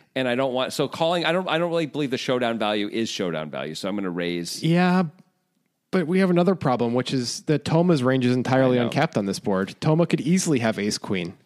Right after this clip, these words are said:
Speaker 2: Like,
Speaker 1: Yes, and,
Speaker 2: our
Speaker 1: and,
Speaker 2: raise
Speaker 1: and
Speaker 2: looks
Speaker 1: the sets.
Speaker 2: incredibly strong.
Speaker 1: I
Speaker 2: I
Speaker 1: know.
Speaker 2: want a flat. I actually want a flat. Like, if Toma has ace king, I think he should fold when we raise, no matter what the size is.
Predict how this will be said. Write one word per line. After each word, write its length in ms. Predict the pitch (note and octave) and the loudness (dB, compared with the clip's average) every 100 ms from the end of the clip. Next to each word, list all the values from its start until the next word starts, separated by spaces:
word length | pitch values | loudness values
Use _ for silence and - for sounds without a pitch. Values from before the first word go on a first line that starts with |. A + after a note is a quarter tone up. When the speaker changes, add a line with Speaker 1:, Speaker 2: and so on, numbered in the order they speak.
| _ | _
Speaker 2:
Like, 320 | A2+ G#2+ - - | -2 -2 -4 -12
Speaker 1:
Yes, 320 | D2 - - - | -14 -14 -16 -4
and, 160 | C#3 C#3 | -2 2
Speaker 2:
our 120 | F#3+ | 4
Speaker 1:
and, 100 | D#3+ | 4
Speaker 2:
raise 140 | E3+ | 4
Speaker 1:
and 80 | D3+ | 2
Speaker 2:
looks 120 | C#3 | 2
Speaker 1:
the 60 | D3+ | 0
sets. 100 | - | 0
Speaker 2:
incredibly 380 | D#3+ D#3+ D3 B2+ | 2 2 2 0
strong. 440 | - B2 G#2 F#2+ - _ _ | 0 0 0 -4 -12 _ _
Speaker 1:
I 120 | D#3+ F3 | 0 2
Speaker 2:
I 20 | |
Speaker 1:
know. 60 | A3 | 2
Speaker 2:
want 100 | F#3+ | 0
a 40 | |
flat. 280 | - G2+ F#2+ | -2 -2 -2
I 100 | C3 D3 | 0 0
actually 200 | - D#3 | 2 2
want 140 | C#3 | 2
a 20 | |
flat. 360 | - A2+ F#2 - | 0 -2 -4 -2
Like, 280 | A2+ - - - - _ _ - | -4 -4 -14 -20 -20 _ _ -4
if 140 | D3 | 0
Toma 380 | F#3 G3 G3 F#3 - _ - | 2 4 2 0 -6 _ -4
has 300 | C3+ D3 C#3+ | 2 2 2
ace 180 | C#3 - | 0 0
king, 260 | B2+ C3+ | -2 0
I 80 | B2+ | 0
think 220 | - C3 | 0 -2
he 160 | C#3 B2 | 0 0
should 260 | - A2 | 2 0
fold 360 | - E2 B1+ - - _ | 0 -6 -6 -12 -20 _
when 160 | - A2 | -8 -6
we 100 | F#2 | -4
raise, 400 | E2 - - - | -8 -10 -14 -6
no 120 | B2 | -2
matter 180 | A2+ A2 | 2 2
what 140 | G#2 G2+ | 0 -2
the 80 | |
size 280 | - D#2+ D#2+ | -6 -6 -8
is. 280 | - - | -12 -16